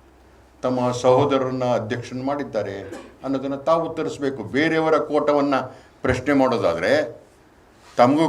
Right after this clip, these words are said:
ಕೂಡ ಜಾತಿ ಆಧಾರಿತ ಕೋಟದಲ್ಲಿ ಅಧ್ಯಕ್ಷನ್ ಮಾಡಿದ್ದಾರಾ? ಅದಕ್ಕೆ ಅವರೇ ಉತ್ತರಿಸ್ಬೇಕು. ಇವರು ಮೊದಲು ಪ್ರಾರಂಭದಲ್ಲಿ ಶಿಕಾರಿಪುರದ ಸಾಮಾನ್ಯ ಪುರಸಭಾ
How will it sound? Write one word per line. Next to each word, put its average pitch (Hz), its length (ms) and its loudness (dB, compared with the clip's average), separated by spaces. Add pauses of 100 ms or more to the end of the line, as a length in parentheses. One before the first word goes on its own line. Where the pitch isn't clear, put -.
ಕೂಡ 143 100 2 (180)
ಜಾತಿ 127 280 6 (100)
ಆಧಾರಿತ 135 360 4 (140)
ಕೋಟದಲ್ಲಿ 127 480 -2 (480)
ಅಧ್ಯಕ್ಷನ್ 107 460 -6
ಮಾಡಿದ್ದಾರಾ? 101 460 -4 (2250)
ಅದಕ್ಕೆ 92 260 -10
ಅವರೇ 113 260 -2
ಉತ್ತರಿಸ್ಬೇಕು. - 580 -14 (1500)
ಇವರು 156 240 6
ಮೊದಲು 180 180 6 (120)
ಪ್ರಾರಂಭದಲ್ಲಿ 165 680 10 (2000)
ಶಿಕಾರಿಪುರದ 175 720 8 (200)
ಸಾಮಾನ್ಯ 165 400 2 (100)
ಪುರಸಭಾ 160 380 2